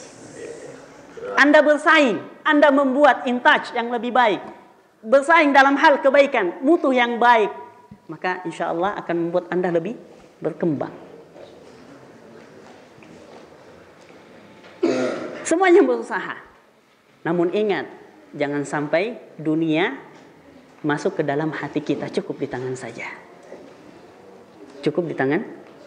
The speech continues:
saja. Sedikit banyaknya akan masuk, iya akan masuk. Tapi jangan sampai mendominasi hati Anda. Sehingga menjadi tujuan utama Anda adalah dunia. Ya.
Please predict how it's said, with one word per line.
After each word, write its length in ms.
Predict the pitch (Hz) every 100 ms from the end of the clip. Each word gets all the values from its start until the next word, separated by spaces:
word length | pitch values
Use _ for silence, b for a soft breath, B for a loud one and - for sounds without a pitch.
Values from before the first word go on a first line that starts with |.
| - - -
saja. 320 | - 113 - - - - - - - - - - - - - - - - - - - - - - - - - - -
Sedikit 400 | - 202 233 240
banyaknya 400 | 233 254 269 294 254
akan 120 | 285 269
masuk, 260 | 320 285 269
iya 240 | 330 269
akan 160 | - 226
masuk. 320 | 254 233 180 - B
Tapi 240 | 190 214
jangan 240 | 180 180 180
sampai 320 | 185 185 214
mendominasi 720 | 185 170 165 170 180 175 185
hati 240 | 151 156
Anda. 480 | 147 156 139 - - - - - - - - -
Sehingga 320 | - 175 196 208
menjadi 480 | 190 185 196 214 - -
tujuan 560 | 220 190 240 302 226 185
utama 320 | 208 208 208
Anda 240 | 247 254
adalah 320 | 185 180 208
dunia. 400 | 185 185 226 175 - - _ _ _ _ -
Ya. 160 | -